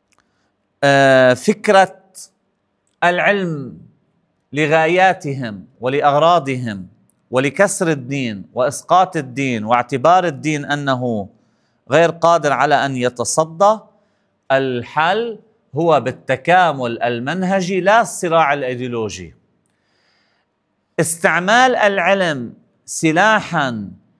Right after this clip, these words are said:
نقاتل فيه الدين لأجل إسقاط الدين، والغلو في الدين بطريقة أنه لا يعطي مساحة للعلم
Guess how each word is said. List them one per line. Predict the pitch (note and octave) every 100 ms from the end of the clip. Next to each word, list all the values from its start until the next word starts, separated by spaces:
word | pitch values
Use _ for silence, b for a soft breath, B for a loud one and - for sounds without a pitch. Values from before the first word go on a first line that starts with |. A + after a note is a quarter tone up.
| _ _ _
نقاتل | C#3+ E3 F3 F3 G#3+ B3 A#3+ A#3 G#3 F#3
فيه | - G#3 F3+ F3
الدين | C#3 C#3 E3 D#3
لأجل | D3 C#3+ C#3+ C#3+
إسقاط | C#3+ C3+ - C#3 C3 C3
الدين، | G#2+ F#2+ G#2+ F#2 E2 _ _ _ _ _ _ _
والغلو | C#3 D3 F3+ E3 A2 F2 _ _ _ _ _ _ D#3+ F3+ F3 D#3+ D3+ B2+ F#2 B1 _ _ A#2 C3 F3 G#3+ D4 D4+
في | A#3 -
الدين | G3 D3 D3+ G3+ F#3 D#3
بطريقة | D#3+ E3 E3 F#3+ G#3+ - C3 G#2 - _ _ _ _ _ _ _ _
أنه | D#3+ F#3 F#3 F#3
لا | G3+ B3
يعطي | B3+ B3+ A3+ A3+ G3+
مساحة | F#3 - F#3+ F3 - D3+
للعلم | D3+ D3 C3 C#3+ A2+ F#2+